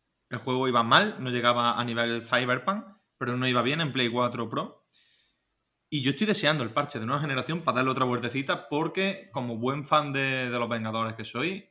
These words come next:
yo disfruté muchísimo con los personajes. Aparte están como sacados de los cómics, o más bien de la serie de animación, y, y está bastante bien, ¿eh? De verdad que, que es un juego que a mí me ha gustado mucho. Sin ser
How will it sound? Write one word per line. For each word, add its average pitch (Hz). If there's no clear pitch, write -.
yo 113
disfruté 113
muchísimo 110
con 104
los 107
personajes. 104
Aparte 120
están 139
como 135
sacados 123
de 113
los 90
cómics, 143
o 147
más 139
bien 156
de 147
la 131
serie 143
de 131
animación, 127
y, 117
y -
está -
bastante 151
bien, 123
¿eh? 160
De 151
verdad 117
que, 123
que -
es -
un 123
juego 135
que 139
a 117
mí 117
me 123
ha 143
gustado 139
mucho. 165
Sin 113
ser 127